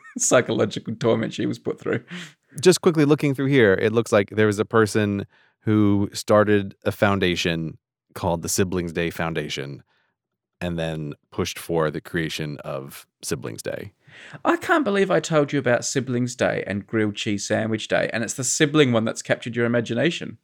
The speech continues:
Speaker 2: All right, let's look up National Grill Cheese
Speaker 1: I can't figure out who's behind it.
Speaker 2: Day.
Speaker 1: I don't see what the vested interest is that pushed this.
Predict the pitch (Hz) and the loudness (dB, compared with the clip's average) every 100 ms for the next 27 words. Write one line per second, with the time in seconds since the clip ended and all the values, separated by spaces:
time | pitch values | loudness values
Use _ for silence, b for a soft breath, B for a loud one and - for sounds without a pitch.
0 | - - 143 147 - 131 147 135 113 107 | -10 0 2 4 2 4 4 4 2 2
1 | 107 - 101 101 117 - _ _ - 98 | 0 0 0 0 -2 -10 _ _ -8 0
2 | 104 104 104 104 104 101 _ _ _ _ | 4 4 4 2 0 -4 _ _ _ _
3 | _ _ _ _ _ _ _ - - 95 | _ _ _ _ _ _ _ -10 -6 -4
4 | 92 90 90 85 85 - - - 127 - | -2 -2 -2 -4 -6 -10 -10 -8 -8 -6
5 | 180 202 214 180 156 147 139 131 131 139 | -6 -4 -4 -4 -4 -6 -8 -6 -4 -4
6 | 143 - - - _ _ _ 156 156 202 | -4 -6 -8 -12 _ _ _ 0 2 2
7 | 233 - 185 156 170 143 123 143 139 - | 0 0 0 2 0 -2 2 2 2 0
8 | 131 131 135 120 107 95 - - 135 - | 0 0 0 -2 -2 -2 -4 -4 -6 -4
9 | - 69 | -8 -8